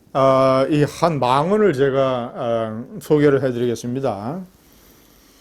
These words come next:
윤석열 전 총장이 이른바 이제 엑스파일에 대해서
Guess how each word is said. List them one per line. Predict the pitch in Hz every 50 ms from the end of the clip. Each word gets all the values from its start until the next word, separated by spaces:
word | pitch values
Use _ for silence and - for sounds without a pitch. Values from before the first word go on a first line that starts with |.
| _ _ _ _ _ - - _ _ _ _ _ _ _ _ - - _ _ -
윤석열 | 139 151 160 143 170 185 190 190
전 | 175 185 180
총장이 | - - 165 160 151 160 165 170
이른바 | 165 151 147 151 156 160 156
이제 | 151 151 160 139
엑스파일에 | 120 127 135 - - 143 - - 139 139 139 139 143 143 143 143 139 135 135 135 156 156 147
대해서 | 147 143 123 117 117 117 110 95 123 135 123 113 113 117 120 113 104 98 92 90